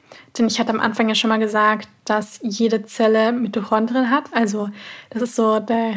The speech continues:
Kraftkern der Zelle. Und, ähm, die B-Vitamine, die geben praktisch Energie. Ja, also die sind ganz, ganz wichtig. Und B-Vitamine sind zum Beispiel drin in grünem Gemüse, Kichererbsen, Cashewkern, Sonnenblumenkern, Haferflocken, Hefeflocken.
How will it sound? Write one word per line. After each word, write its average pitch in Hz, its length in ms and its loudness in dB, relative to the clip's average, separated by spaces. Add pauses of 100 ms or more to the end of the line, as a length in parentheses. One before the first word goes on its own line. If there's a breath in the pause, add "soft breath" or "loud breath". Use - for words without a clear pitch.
(160)
Kraftkern 240 1000 2 (160)
der 226 140 -2
Zelle. 233 440 0 (680 loud breath)
Und, 233 500 4
ähm, 233 280 2
die 226 120 0
B-Vitamine, 226 640 2
die 208 220 -6
geben 226 300 -2
praktisch 214 360 -6
Energie. 208 500 -2 (220)
Ja, 214 280 -2
also 202 200 -6
die 202 180 -6
sind 214 140 -4
ganz, 208 220 -2
ganz 202 200 -6
wichtig. 254 360 0 (440 loud breath)
Und 214 360 -2
B-Vitamine 226 480 2
sind 208 180 -2
zum 220 120 -2
Beispiel 214 280 -2
drin 220 340 0
in 208 400 -2
grünem 226 360 0
Gemüse, 220 520 0
Kichererbsen, 220 760 -2
Cashewkern, 226 720 0
Sonnenblumenkern, 214 960 0
Haferflocken, 226 720 -2
Hefeflocken. 226 840 -2